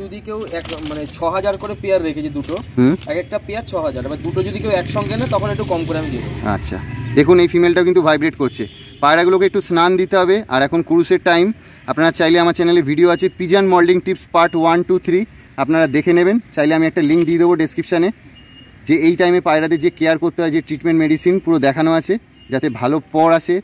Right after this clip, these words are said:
Speaker 2: পায়রার বডিতে এই সময় একটু পেনও থাকে, ব্যথা থাকে, সেই ব্যথা যাতে না হয় তার জন্য remedy বলা আছে, আপনারা দেখে নিতে পারেন। উনি যেটা বললেন, যদি দু জোড়া একসাথে নেন তাহলে price একটু কম করে দেবেন। এগুলো কিন্তু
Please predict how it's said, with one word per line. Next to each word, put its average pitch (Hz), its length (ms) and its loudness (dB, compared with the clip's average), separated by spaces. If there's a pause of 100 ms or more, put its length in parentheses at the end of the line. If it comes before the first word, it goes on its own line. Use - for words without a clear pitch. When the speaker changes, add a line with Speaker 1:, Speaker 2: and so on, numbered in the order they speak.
(280)
Speaker 2:
পায়রার 151 300 0
বডিতে 160 300 2
এই 170 80 -2
সময় 170 180 0
একটু 185 100 0 (100)
পেনও 180 340 4
থাকে, 165 200 0 (360)
ব্যথা 139 300 0
থাকে, 160 160 2 (100)
সেই 151 160 0
ব্যথা 139 240 0
যাতে 170 140 0 (100)
না 160 80 2
হয় 165 180 0
তার 139 200 2
জন্য 160 140 2 (460)
remedy 156 260 4 (100)
বলা 151 220 4
আছে, 175 140 -4 (340)
আপনারা 147 300 -2
দেখে 143 200 -2
নিতে 123 200 0
পারেন। 98 180 -4 (380)
উনি 165 220 4
যেটা 185 220 4
বললেন, 185 300 4
যদি 170 220 2
দু 156 140 0
জোড়া 185 200 4
একসাথে 175 360 -2
নেন 185 120 0 (380)
তাহলে 156 200 2 (100)
price 156 260 0
একটু 180 120 -6 (100)
কম 160 120 2 (100)
করে 180 160 4
দেবেন। 185 180 4 (460)
এগুলো 156 260 2
কিন্তু 180 160 2